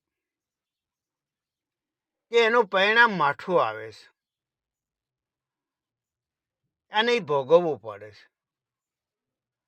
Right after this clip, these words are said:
એટલે છતાંય વાત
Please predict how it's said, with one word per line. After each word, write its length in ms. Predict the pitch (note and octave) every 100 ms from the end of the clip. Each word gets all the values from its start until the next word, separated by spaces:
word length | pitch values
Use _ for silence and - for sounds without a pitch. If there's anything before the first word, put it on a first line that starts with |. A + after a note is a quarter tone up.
| _ _ _ _ _
એટલે 280 | F#3+ G#3 A3+ A3 G#3 _ _ _ _ _ _ _ _ _ _ _ _ -
છતાંય 300 | G#3 A3 G#3
વાત 240 | F3+ G3